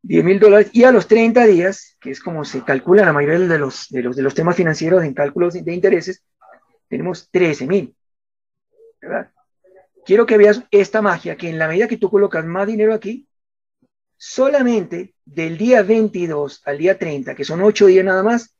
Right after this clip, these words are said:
ya casi que empiezas a triplicar el capital.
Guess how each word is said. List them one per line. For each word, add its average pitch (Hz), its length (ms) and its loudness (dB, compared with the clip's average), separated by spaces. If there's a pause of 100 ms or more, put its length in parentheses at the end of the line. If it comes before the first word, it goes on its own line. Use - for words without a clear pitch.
(460)
ya 214 320 2
casi 254 320 0
que 208 80 0
empiezas 185 300 0
a 202 100 -2
triplicar 196 600 -2
el 185 100 0
capital. 147 400 -8